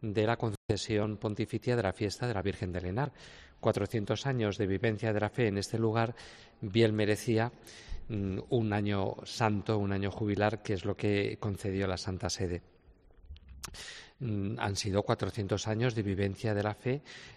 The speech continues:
en toda esta región, en toda esta comarca, mm, y todo en torno a la Madre de Dios. Con lo cual, eh, eso, mm, el fruto es el júbilo, la alegría, jubileo.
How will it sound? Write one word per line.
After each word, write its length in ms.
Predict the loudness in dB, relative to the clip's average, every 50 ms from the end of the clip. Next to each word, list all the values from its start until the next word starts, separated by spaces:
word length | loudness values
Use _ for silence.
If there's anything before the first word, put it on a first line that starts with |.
| -6 -2
en 180 | -2 0 0 2
toda 260 | 2 2 4 4 4
esta 240 | 2 2 0 0 0
región, 500 | 0 -2 -4 -2 0 2 2 2 2 0
en 100 | -2 -2
toda 140 | -2 -2 -2
esta 160 | -2 -2 -4 -4
comarca, 560 | -2 0 0 0 0 0 0 -2 -2 -2 -2 -4 -10 -18 -18 -18 -18 -20 -20 -18 -12 -8
mm, 220 | -4 -4 -2 -4 -2 -2
y 100 | -2 0
todo 200 | 4 4 4 4
en 100 | 4 2
torno 280 | 2 2 2 2 2 2
a 40 | 2
la 80 | 2 0
Madre 280 | 0 0 -2 0 0 0
de 140 | 0 0
Dios. 340 | -2 -2 -4 -4 -6 -10 -12 -14 -18 -20 -20 -20 -20 -20 -20 _ -4
Con 140 | 0 2 2
lo 100 | 2 2
cual, 420 | 2 2 4 4 4 4 2 0 0
eh, 420 | -2 0 0 0 2 0 0 -2 -2 -2 -4 -4 -4 -2
eso, 580 | -2 0 0 0 0 0 2 2 2 2 0 -2
mm, 220 | -4 -6 -6 -6 -8 -12 -16 -20 -10 -4 -2
el 140 | -2 -2
fruto 360 | -2 0 2 2 2 4 6 6
es 120 | 6 6 4
el 100 | 2 0
júbilo, 460 | 2 4 6 6 6 6 6 4 2
la 100 | 2 2
alegría, 420 | 2 2 4 4 6 6 6 4 2
jubileo. 640 | -2 -4 -2 0 2 2 2 4 2 2 0 -2